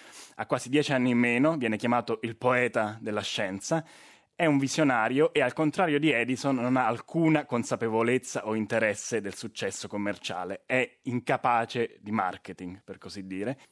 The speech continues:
In quel periodo Edison ha messo gli occhi e le mani sul futuro dell'elettricità, che è la distribuzione. Cerca nuove menti e nuovi collaboratori che l'aiutino a portare l'energia elettrica e la luce in grande scala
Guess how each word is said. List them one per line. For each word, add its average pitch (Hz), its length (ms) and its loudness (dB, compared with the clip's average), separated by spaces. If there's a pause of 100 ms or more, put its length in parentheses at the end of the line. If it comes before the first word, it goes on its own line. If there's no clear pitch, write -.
(220)
In 139 120 -4
quel 175 140 0
periodo 196 360 4
Edison 160 600 2
ha 131 100 2
messo 156 300 2
gli 151 100 2
occhi 143 360 -2
e 123 100 -4
le 131 100 4
mani 127 480 2
sul 131 220 -6
futuro 135 440 0
dell'elettricità, 117 800 0
che 127 200 0
è - 20 -2
la 123 160 0
distribuzione. 107 920 -6 (340)
Cerca 143 360 0
nuove 156 320 6
menti 160 340 4
e 117 40 2
nuovi 131 420 4
collaboratori 147 760 2
che 139 120 -2
l'aiutino 147 480 2
a 107 60 0
portare 104 500 0
l'energia 123 420 0
elettrica 127 480 0
e 98 80 0
la 113 140 2
luce 127 500 0
in 117 200 -2
grande 175 380 4
scala 139 560 2